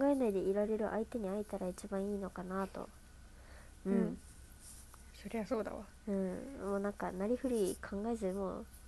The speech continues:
Speaker 1: 一緒になりてえって思ったらもうね。
Speaker 2: いや、まあ、そうじゃけど。
Speaker 1: 一番幸せよね。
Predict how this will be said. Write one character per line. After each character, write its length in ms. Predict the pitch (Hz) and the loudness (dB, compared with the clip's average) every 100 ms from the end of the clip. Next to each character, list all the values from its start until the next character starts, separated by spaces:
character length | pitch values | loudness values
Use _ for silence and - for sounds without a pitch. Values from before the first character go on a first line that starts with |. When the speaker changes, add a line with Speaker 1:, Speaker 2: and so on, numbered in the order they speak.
| - - - | -16 -16 -10
Speaker 1:
一 60 | - | -2
緒 140 | 262 | 2
に 80 | 247 | 4
な 80 | 226 | 2
り 120 | 240 | 2
て 160 | - 247 | 2 2
え 60 | |
っ 40 | 190 | 2
て 240 | - 165 | -2 -2
思 220 | 202 202 | 0 0
っ 40 | 208 | 0
た 180 | - | 0
ら 100 | 175 | 0
も 220 | 175 180 214 | 0 -4 -4
う 20 | 196 | -4
ね。 160 | 196 185 - - - - - - - - - - - - | -4 -4 -12 -18 -16 -16 -16 -16 -16 -12 -10 -10 -8 -2
Speaker 2:
い 60 | 247 | -2
や、 100 | 208 | 0
ま 160 | 233 202 | -4 -4
あ、 20 | |
そ 160 | 240 | 0
う 100 | 240 | 2
じ 80 | 220 | 0
ゃ 60 | 208 | -2
け 120 | 240 | -4
ど。 120 | 233 - - - - - | -6 -10 -14 -16 -16 -8
Speaker 1:
一 200 | 214 - | -6 -2
番 180 | 214 208 | -2 0
幸 260 | - 208 208 | 2 2 2
せ 160 | 208 | 0
よ 80 | 196 | 0
ね。 400 | 190 196 220 | -2 -4 -6